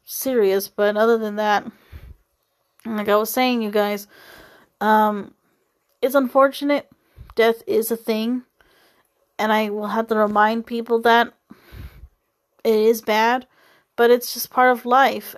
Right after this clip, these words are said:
and I just hope you guys learned something from today's podcast that enlightens you a little bit to seek out, you know, God, pray about stuff, and, you know, seek out others like me and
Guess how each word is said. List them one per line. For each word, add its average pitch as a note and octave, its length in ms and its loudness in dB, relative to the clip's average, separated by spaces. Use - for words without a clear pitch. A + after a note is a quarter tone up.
and G#3 360 -8
I A3 100 -8
just A3+ 200 -12
hope B3 220 -2
you B3+ 60 -8
guys A3+ 300 4
learned C4 200 0
something A3+ 260 -4
from G#3+ 120 -10
today's G#3+ 320 -4
podcast A#3 680 0
that A3+ 180 2
enlightens A#3+ 580 0
you A#3+ 80 0
a - 20 4
little A3+ 240 4
bit A3 280 -2
to G3 200 -8
seek A3+ 380 -10
out, A3 260 0
you A3+ 100 -8
know, G#3 160 -2
God, G#3 640 0
pray A3+ 300 0
about A3+ 340 2
stuff, A3 500 -2
and, A3 380 -12
you B3+ 120 -6
know, B3+ 80 0
seek C#4 240 -6
out B3+ 160 4
others A3+ 340 2
like G#3 180 -4
me G#3+ 440 -8
and G#3+ 400 -4